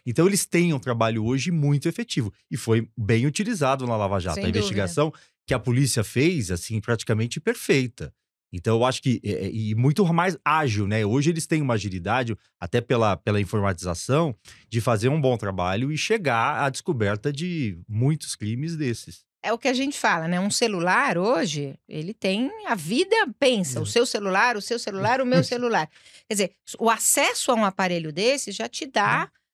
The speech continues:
Speaker 2: uma
Speaker 1: isso.
Speaker 2: enormidade de informações. Isso, de fato, foi muito bem utilizado e pode ser muito bem utilizado. Tem os caminhos legais pra isso.
Speaker 1: Isso.
Speaker 2: Então, sem dúvida
Speaker 1: Sim.
Speaker 2: nenhuma, Rodrigo tem toda a razão.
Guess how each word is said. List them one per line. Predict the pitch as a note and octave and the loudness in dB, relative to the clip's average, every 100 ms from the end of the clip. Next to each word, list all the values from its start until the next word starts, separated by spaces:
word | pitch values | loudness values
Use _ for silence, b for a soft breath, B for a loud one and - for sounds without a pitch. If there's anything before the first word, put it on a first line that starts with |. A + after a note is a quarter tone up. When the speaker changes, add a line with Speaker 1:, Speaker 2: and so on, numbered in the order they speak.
| _ A3 | _ 0
Speaker 2:
uma | |
Speaker 1:
isso. | C4 | 2
Speaker 2:
enormidade | C4+ D4+ D4 A#3+ F#3 A#3 C#4+ A#3 G#3 | 2 2 0 0 0 2 2 0 -2
de | F#3 | -2
informações. | F3 D#3+ D#3+ C#3+ C#3 E3 | -4 -6 -6 -6 -6 -4
Isso, | A3+ C4+ | -4 -4
de | C4 | -6
fato, | - A#3 A#3 B3 | 0 0 0 -4
foi | - C4 | -2 0
muito | A3+ A#3+ C#4 | 0 -2 -2
bem | A3 G#3 | 0 0
utilizado | G#3 A3+ G3+ A#3 C#4 - B - | -2 -4 -2 0 -2 -4 B -10
e | |
pode | C4 - D4+ F#4+ B3 | -6 2 4 4 2
ser | - G3+ | 0 0
muito | F#3 F3+ E3 | 0 -2 -4
bem | D#3+ | -6
utilizado. | D#3 - D#3 C#3+ C#3 - _ _ - | -6 -8 -8 -8 -10 -14 _ _ -6
Tem | C#4+ | -4
os | E4 | -4
caminhos | - D4 D#4 D4 | -2 0 0 -2
legais | C#4 A3 B3+ C4 | -2 0 0 -2
pra | - F#3+ | -4 -4
isso. | D3 A#2+ | -4 -6
Speaker 1:
Isso. | D#3 | -4
Speaker 2:
Então, | G#3 | -6
sem | A3 C4 | -2 -2
dúvida | B3+ C4+ D4 | 0 -2 -2
Speaker 1:
Sim. | |
Speaker 2:
nenhuma, | D4 A3 G3+ F3+ | 0 0 0 0
Rodrigo | F3+ G#3+ | -2 -4
tem | A3 G#3 G3+ | -4 -6 -8
toda | G#3+ G#3+ | -8 -6
a | A#3+ | -6
razão. | A#3 E3+ | -6 -10